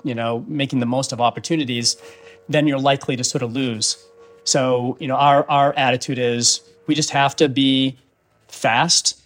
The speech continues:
committed, focused, high quality science. That'll get us there. And, you know, absolutely. Do we protect our I P in, in all the geographies?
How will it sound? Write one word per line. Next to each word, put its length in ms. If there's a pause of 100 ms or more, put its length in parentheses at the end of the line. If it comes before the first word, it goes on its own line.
(440)
committed, 640
focused, 760
high 200
quality 460
science. 640 (640)
That'll 320
get 160
us 160
there. 340 (480)
And, 880 (300)
you 60
know, 240
absolutely. 500
Do 100
we 120
protect 360
our 100
I 120
P 400 (640)
in, 200
in 140
all 240
the 80
geographies? 840